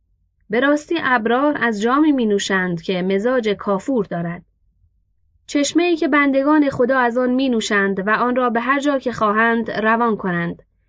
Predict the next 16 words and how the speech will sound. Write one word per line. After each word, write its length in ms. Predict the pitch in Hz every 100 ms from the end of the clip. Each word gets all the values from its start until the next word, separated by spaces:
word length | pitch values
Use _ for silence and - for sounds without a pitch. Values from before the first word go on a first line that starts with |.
| _ _ _ -
نیکوکاران 720 | 254 294 320 311 311 320 349
به 120 | 302 269
نذر 480 | 285 294 302 240 240
وفا 300 | 233 262 285
کنند 520 | 262 226 208 202 - _ _ _
و 80 | 214
از 260 | 233 247 240
روزی 300 | 302 285 294
که 140 | 294
شر 380 | 269 262 277 302 285
آن 220 | 247 226
روز 280 | 226 214 202
عالمگیر 600 | 214 220 208 214 202 220
است 460 | 233 226 - -
بیم 260 | 214 277 208
دارند 460 | 180 170 180 196